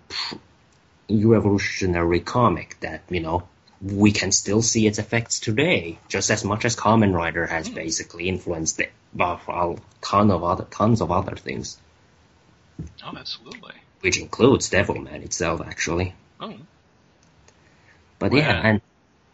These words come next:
Speaker 2: Oh, go on.
Speaker 1: it also, but yeah, what I was gonna say about, uh, back to Kamen Rider, it's also kind of fun, I think, in a way, that how in this Concrete Revolution show they essentially did,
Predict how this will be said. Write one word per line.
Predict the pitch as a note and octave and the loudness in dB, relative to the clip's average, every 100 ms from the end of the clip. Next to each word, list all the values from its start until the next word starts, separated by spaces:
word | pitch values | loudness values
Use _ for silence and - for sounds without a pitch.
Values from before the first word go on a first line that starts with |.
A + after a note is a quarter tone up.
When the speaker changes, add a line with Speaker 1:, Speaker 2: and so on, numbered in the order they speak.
| - | -18
Speaker 2:
Oh, | |
go | C3 - | -18 -20
on. | - _ _ _ _ - - - | -20 _ _ _ _ -12 -8 -6
Speaker 1:
it | G2 | 0
also, | B2 C#3 - - _ | 0 0 -6 -12 _
but | A2 F#2+ | -6 2
yeah, | A#2 G#2 F2+ - _ _ - - | 4 4 0 -10 _ _ -12 0
what | A2 | 4
I | A2 | 4
was | G#2+ | 4
gonna | A2 G2 | 4 2
say | - G#2 F#2+ | 2 0 0
about, | F#2+ F2 F2 _ - | 0 -4 -4 _ -6
uh, | F#2 F2+ | -4 -2
back | A#2 B2+ | -2 -2
to | - | -4
Kamen | - - A#2+ A2+ F2 F2 | -2 4 6 8 6 2
Rider, | E2+ E2 E2+ E2 - _ _ - | 0 -2 -4 -6 -10 _ _ -12
it's | - | 0
also | A2 C3 C3 | 2 2 0
kind | - G#2+ G2+ | 0 2 2
of | G2 | 2
fun, | - B2+ G#2 E2 - - _ - | 2 4 6 4 -2 -10 _ -12
I | E2+ | -12
think, | - F#2 E2 E2+ | -6 -6 -6 -8
in | E2+ | -6
a | E2 D#2+ | -4 -4
way, | F2 D#2+ D#2+ | -2 -2 -2
that | E2+ E2 | -2 -2
how | F#2 E2+ E2+ E2 E2 _ - | 0 2 2 -2 -6 _ -8
in | F2 | -2
this | F2 G#2 G#2 | 2 2 2
Concrete | - A2+ A2 F#2 F#2 | 0 2 2 2 0
Revolution | F2 F#2 B2+ A#2+ D#2+ | 2 4 4 2 -4
show | - E2 D#2 | -4 -4 -4
they | E2+ | -4
essentially | - - G2 - F2+ E2+ | -2 0 0 0 -2 -4
did, | E2 C3 G2 D#2+ | 0 4 4 2